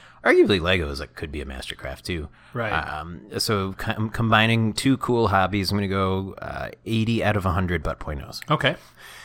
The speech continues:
Speaker 2: Um, <laughs> I don't know what this is.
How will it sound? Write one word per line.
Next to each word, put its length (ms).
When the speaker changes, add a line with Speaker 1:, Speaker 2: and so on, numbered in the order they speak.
Speaker 2:
Um, 220
<laughs> 920
I 80
don't 200
know 100
what 260
this 220
is. 360